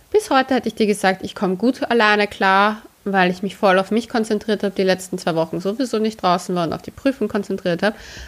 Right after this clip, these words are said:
Aber heute, es ist einfach so, ich weiß nicht, es fuckt mich alles an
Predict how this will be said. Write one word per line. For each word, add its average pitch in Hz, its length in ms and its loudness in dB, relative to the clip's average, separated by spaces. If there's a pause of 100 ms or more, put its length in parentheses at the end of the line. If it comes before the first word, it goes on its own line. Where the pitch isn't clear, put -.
(120)
Aber 185 280 0
heute, 208 600 2
es - 160 -14
ist - 400 -4
einfach 185 380 -2
so, 185 420 0
ich - 200 -12
weiß 175 220 -2
nicht, 175 220 -8
es - 160 -12
fuckt - 340 -4
mich 170 240 -10 (220)
alles 190 640 2
an 180 440 2